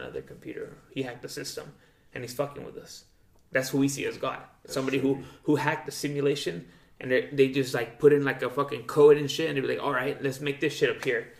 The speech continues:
Speaker 1: Or, like, they make random shit happen, and it's just something random, like, a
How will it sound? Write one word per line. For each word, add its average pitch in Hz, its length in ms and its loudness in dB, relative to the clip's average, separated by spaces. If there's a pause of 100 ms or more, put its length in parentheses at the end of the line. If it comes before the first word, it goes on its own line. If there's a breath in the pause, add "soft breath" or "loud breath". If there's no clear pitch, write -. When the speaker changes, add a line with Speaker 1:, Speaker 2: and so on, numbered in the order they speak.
(180 loud breath)
Speaker 1:
Or, 147 60 0
like, 143 160 6
they 151 80 0
make 156 300 0
random 175 280 0
shit 151 220 0
happen, 143 380 2
and 131 80 2
it's 139 180 -2
just 143 160 -4
something 160 300 -4
random, 147 400 2
like, 131 160 0
a 120 60 -4